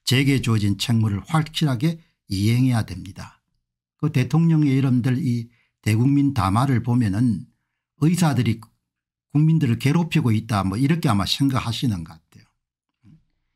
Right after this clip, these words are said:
여기서 여러분들 마음을 쿡 찌르는 것은 국민을 보호하는 것이 대통령의 헌법적 책무다 이렇게 이야기하지 않습니까? 제가 한마디 할게요. 나라가 열 번 이상 사전투표 조작이 일어나가지고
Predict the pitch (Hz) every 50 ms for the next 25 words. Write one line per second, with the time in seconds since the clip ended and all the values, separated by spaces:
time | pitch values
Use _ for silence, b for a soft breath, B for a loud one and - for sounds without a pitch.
0 | _ _ - 127 147 143 143 - - 135 127 123 117 113 117 107 101 101 98 110
1 | 123 135 139 120 113 - - 127 113 - - - - 98 92 117 117 117 131 127
2 | - 123 92 82 85 - _ _ _ _ _ _ _ _ _ _ _ _ _ _
3 | _ - 165 170 175 175 175 160 151 123 - - - 101 107 117 110 117 117 113
4 | 110 101 98 - - 107 - 123 101 101 - - 135 143 143 143 139 131 123 117
5 | 117 120 110 107 - - 165 160 - - 147 135 - - - - 117 110 104 110
6 | - 95 87 82 80 - _ - 127 139 147 - 123 107 92 92 87 95 101 98
7 | 80 80 92 87 - - - - 98 85 76 - - - _ _ _ _ _ _
8 | _ _ _ _ _ _ _ _ _ _ _ _ _ _ _ _ _ - 101 98
9 | 104 76 - 107 107 117 131 139 127 101 80 90 - - - 120 113 113 - -
10 | - _ _ _ _ _ _ _ _ _ _ _ _ _ _ _ _ _ _ _
11 | _ _ _ _ _ _ _ _ _ _ - 120 135 147 147 139 127 123 123 120
12 | 139 160 165 165 170 170 151 131 113 - - 131 127 123 120 139 - - - 120
13 | 110 110 143 151 156 - 156 - - 127 104 - 104 95 90 113 120 117 113 107
14 | - 104 90 85 82 85 95 104 101 107 90 - 95 -